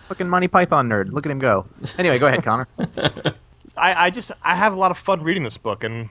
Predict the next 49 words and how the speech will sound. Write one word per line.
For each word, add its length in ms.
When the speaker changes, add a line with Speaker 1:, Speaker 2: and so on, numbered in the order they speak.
Speaker 2:
and 180
Brian 280
Hitch 240
is 160
really 180
doing 200
a 40
great 200
job 320
with 260
the 100
big 320
science 420
panels 400
and 80
the 80
intricate 340
technology 580
and 60
all 100
the 60
machines 480
and 120
the 80
designs, 680
and, 180
and 100
it's 80
just 180
fun. 480
It's 140
just, 140
I 100
think 260
Fantastic 320
Four 240
should 220
be 80
fun. 420
I, 180
I 80
think, 440
um, 380
when 140
it 60
goes 220
off 300
in 140
the 100